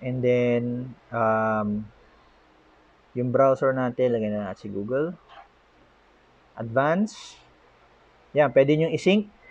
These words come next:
doon sa extension. So, pwede kayo mag-download sa laptop. Nakasync na siya. Chrome extension,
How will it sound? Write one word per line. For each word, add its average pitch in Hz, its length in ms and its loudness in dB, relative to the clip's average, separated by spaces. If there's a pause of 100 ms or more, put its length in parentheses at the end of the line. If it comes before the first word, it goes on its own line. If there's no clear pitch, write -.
(100)
doon 143 280 2
sa 143 560 6
extension. 170 800 4
So, - 160 -4
pwede 151 200 4
kayo 165 160 4
mag-download 156 840 4 (520)
sa 135 200 2
laptop. 143 480 4 (320)
Nakasync 131 480 -2
na 131 100 -4
siya. 135 220 -2 (1800)
Chrome 143 240 4
extension, 147 640 -2